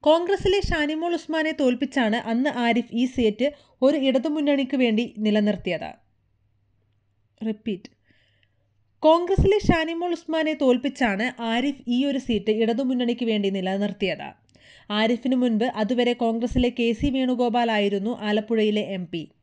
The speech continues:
ഇദ്ദേഹം കഴിഞ്ഞ തവണ മത്സരിക്കാതെ മാറി നിന്നപ്പോൾ വനിതാ നേതാവായ ഷാനിമോൾ ഉസ്മാന് യു ഡി എഫ് നറുക്കു വീഴുകയായിരുന്നു.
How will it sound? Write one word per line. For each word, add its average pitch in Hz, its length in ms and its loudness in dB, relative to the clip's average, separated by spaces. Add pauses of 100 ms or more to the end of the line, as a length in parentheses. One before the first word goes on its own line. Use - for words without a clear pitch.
(580)
ഇദ്ദേഹം 240 340 2
കഴിഞ്ഞ 247 280 2
തവണ 247 240 0
മത്സരിക്കാതെ 240 680 0
മാറി 254 300 -2
നിന്നപ്പോൾ 233 520 -2
വനിതാ 247 380 -2
നേതാവായ 262 680 -2
ഷാനിമോൾ 240 540 -4
ഉസ്മാന് 208 400 -4 (360)
യു 233 140 4
ഡി 247 160 2
എഫ് 233 160 -4
നറുക്കു 220 280 0
വീഴുകയായിരുന്നു. 175 720 -2